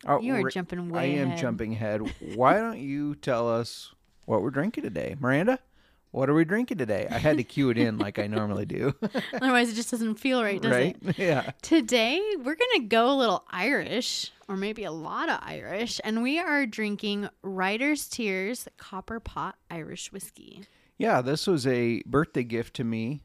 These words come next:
Speaker 1: from our good friends, Josh and Haley. Do you say Haley and Josh or Josh and Haley?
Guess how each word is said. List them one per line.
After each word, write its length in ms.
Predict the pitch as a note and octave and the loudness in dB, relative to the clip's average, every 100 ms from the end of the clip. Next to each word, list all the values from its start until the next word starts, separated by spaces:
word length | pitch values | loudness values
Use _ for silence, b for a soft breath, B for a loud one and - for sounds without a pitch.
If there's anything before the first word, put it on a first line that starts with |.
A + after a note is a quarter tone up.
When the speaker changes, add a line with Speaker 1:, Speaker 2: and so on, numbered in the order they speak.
| _ | _
Speaker 1:
from 480 | - B2+ A#2 A#2 A#2 - | 0 2 4 2 -2 -2
our 300 | A#2 A2 A2 | 2 2 2
good 260 | A2 A2 | -2 -6
friends, 540 | - A#2 A2 B2 C3+ - | -2 0 2 0 -4 -2
Josh 340 | - G2+ A2+ | 2 2 2
and 100 | A#2 | -2
Haley. 340 | C3 D3 F#2+ | 0 0 0
Do 80 | G2 | -2
you 60 | D#3+ | -4
say 200 | - C4+ | -4 -4
Haley 300 | F3 D3+ D#3+ | -2 -2 -2
and 120 | A2+ | -2
Josh 320 | G2 G#2 B2+ | -2 -4 -4
or 60 | G2 | -6
Josh 300 | F#2 F#2+ - | -2 -2 -2
and 100 | F2 | -6
Haley? 380 | A2 F#2 C2+ | -6 -6 -8